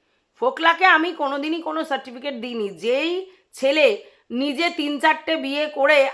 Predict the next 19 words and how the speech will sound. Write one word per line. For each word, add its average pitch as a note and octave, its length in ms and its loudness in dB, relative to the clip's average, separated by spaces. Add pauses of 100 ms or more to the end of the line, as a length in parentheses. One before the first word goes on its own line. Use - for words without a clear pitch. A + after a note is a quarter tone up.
আবার C4 360 6 (120)
অন্য C#4 280 -4
একটা D#4 320 0
বউকে C4+ 480 -6 (140)
ফুসলিয়ে D4+ 480 -6
নিয়ে C#4+ 240 -4
এসে D#4 220 -2
তার C4+ 320 2
ডিভোর্স C#4 500 -2
না C4+ 200 6
করে B3+ 380 -2 (320)
তারই D#4+ 400 8
টাকা F#4 260 4
আত্মসাৎ D#4 600 -2
করে C4 240 -2
বাড়ি C4+ 340 2
ঘরদোর C4+ 440 4
গুছিয়ে A#3+ 460 -8
নেয় A#3 220 -2